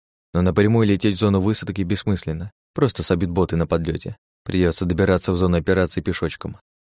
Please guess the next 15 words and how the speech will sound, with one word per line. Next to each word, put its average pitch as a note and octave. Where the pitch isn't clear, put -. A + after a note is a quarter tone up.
Осталось F2+
выяснить F2
некоторые F2+
детали. E2
«Так C3
точно, A#2+
господин G#2+
капитан. F2
Один A2+
вопрос». B2
Капитан A2
кивнул, B2
позволяя F2+
мне F2
продолжить. E2